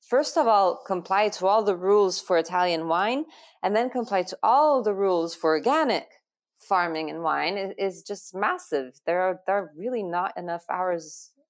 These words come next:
in the day. And, uh, but because we're small, it's hard to think that you could actually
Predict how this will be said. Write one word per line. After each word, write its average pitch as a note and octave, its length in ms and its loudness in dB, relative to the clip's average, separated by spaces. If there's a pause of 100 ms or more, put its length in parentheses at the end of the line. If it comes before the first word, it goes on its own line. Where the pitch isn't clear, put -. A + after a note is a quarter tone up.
in E3 120 -10
the D#3 80 -6
day. C3+ 440 -4
And, E3 300 -4 (1400)
uh, D#3+ 500 0
but E3 200 0 (240)
because G3 320 0
we're F3+ 120 2
small, B3 420 4
it's E3 200 -2
hard E3+ 300 0
to E3+ 100 -2
think F3 300 -4
that D3+ 100 -2
you D#3+ 100 -4
could E3 120 2
actually D#3 600 0